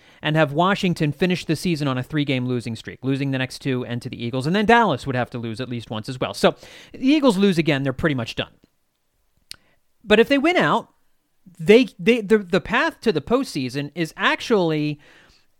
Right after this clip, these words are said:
not inconceivable. It's actually, I would say, somewhat likely,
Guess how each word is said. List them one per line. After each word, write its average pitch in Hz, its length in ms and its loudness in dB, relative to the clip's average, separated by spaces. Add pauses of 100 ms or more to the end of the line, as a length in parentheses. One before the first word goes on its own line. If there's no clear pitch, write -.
(140)
not 214 360 2
inconceivable. 190 920 -2 (580)
It's 160 200 -2
actually, 196 720 0
I 190 100 4
would 208 160 2
say, 165 160 0
somewhat 147 460 -2
likely, 135 440 -4